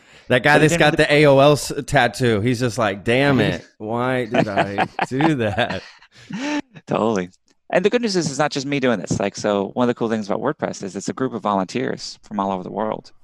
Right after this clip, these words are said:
Speaker 2: You know, our last release had, I think, over six hundred people that contributed to it. And so there's people,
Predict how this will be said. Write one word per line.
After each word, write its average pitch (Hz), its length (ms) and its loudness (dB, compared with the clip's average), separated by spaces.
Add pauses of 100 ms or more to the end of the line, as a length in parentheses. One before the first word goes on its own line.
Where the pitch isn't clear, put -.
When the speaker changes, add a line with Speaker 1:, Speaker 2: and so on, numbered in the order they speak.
(280)
Speaker 2:
You - 60 -10
know, 104 60 -2
our 98 160 2
last 98 300 -2
release 98 540 -6 (580)
had, 95 540 -4 (200)
I - 40 -14
think, - 180 -4
over 285 120 -6
six - 220 -6
hundred 131 200 -6
people 196 380 -10
that - 120 -10
contributed 127 440 -8
to - 120 -8
it. - 120 -12 (640)
And 110 220 -4
so 101 640 0
there's 113 240 0
people, 135 460 -6